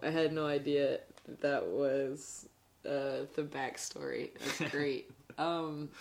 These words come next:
Speaker 1: uh, what, what's your favorite Charlie Chaplin th-, thing?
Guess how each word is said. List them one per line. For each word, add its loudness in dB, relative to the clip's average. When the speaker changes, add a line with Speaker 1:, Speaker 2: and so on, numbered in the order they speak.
Speaker 1:
uh, 8
what, 4
what's 2
your 2
favorite 0
Charlie -2
Chaplin -6
th-, -20
thing? -8